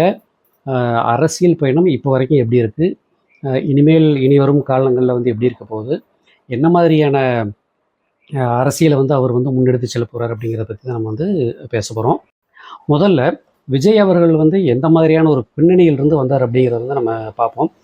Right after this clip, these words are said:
விஜய் அவர்களை வந்து நீங்க வந்து அவருடைய ஆரம்ப காலத்துல இருந்து எடுத்துட்டீங்க அப்படின்னா, அவரோட அப்பா வந்து எஸ் ஏ சந்திரசேகர் ஒரு, அஹ், ஒரு திரைப்பட இயக்குனர்.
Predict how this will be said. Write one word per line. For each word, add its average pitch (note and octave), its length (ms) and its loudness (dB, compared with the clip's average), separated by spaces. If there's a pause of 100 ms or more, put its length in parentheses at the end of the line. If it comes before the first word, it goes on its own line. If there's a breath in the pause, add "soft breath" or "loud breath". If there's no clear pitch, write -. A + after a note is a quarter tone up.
(420 soft breath)
விஜய் C#3 320 4
அவர்களை E3+ 420 4
வந்து C#3+ 180 2
நீங்க D3+ 180 2
வந்து B2+ 200 0
அவருடைய B2 380 2
ஆரம்ப C3+ 300 0
காலத்துல B2 280 -6
இருந்து C3+ 160 -8
எடுத்துட்டீங்க A#2+ 360 -6
அப்படின்னா, A2 300 -8 (560 soft breath)
அவரோட E3 380 2 (340)
அப்பா F#3 300 -2 (340)
வந்து C3+ 320 -2
எஸ் C3+ 180 -2
ஏ D#3+ 60 2
சந்திரசேகர் B2+ 520 -4
ஒரு, D#3 200 2 (580 soft breath)
அஹ், B2+ 260 0
ஒரு B2 480 2
திரைப்பட C3 460 0
இயக்குனர். B2+ 440 0